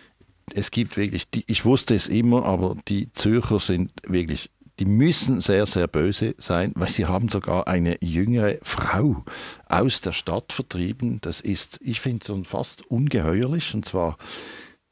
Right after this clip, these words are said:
diese adrette junge Dame, wie kann man auch nur aus Deutschland, also das, wo, wo ist, liebe Zürcher, wo ist eure Gastfreundschaft geblieben? Und zwar,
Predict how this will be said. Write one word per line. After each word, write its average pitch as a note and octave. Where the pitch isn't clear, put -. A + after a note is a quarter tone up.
diese B2+
adrette A#2
junge A#2
Dame, A2+
wie F#2+
kann D3
man B2
auch G#2+
nur G#2
aus G#2
Deutschland, F#2+
also -
das, -
wo, -
wo A#2
ist, A2+
liebe A2
Zürcher, A#2
wo C3
ist -
eure B2
Gastfreundschaft G#2+
geblieben? G#2
Und A2+
zwar, B2